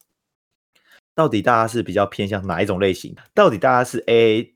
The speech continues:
多，还是A B，还是A O，哪个比例比较多这样？那你猜猜看，到底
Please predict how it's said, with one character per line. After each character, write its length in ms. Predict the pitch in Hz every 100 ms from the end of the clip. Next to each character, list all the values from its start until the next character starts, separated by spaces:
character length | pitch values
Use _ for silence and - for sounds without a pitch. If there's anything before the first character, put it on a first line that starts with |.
| -
多， 220 | 101 98
还 140 | 90
是 80 | 87
A 180 | 104 98
B， 220 | 85 92
还 100 | 85
是 140 | -
A 220 | - 87 82
O， 180 | 82 -
哪 80 |
个 160 | 80 80 _
比 100 | -
例 180 | 87 98
比 60 | 85
较 140 | 87
多 280 | 82 - -
这 100 | -
样？ 100 | - - _ _ - -
那 160 | 110 110 -
你 40 |
猜 180 | 95 113
猜 40 | 110
看， 240 | 117 95
到 220 | 90 110
底 260 | 87 85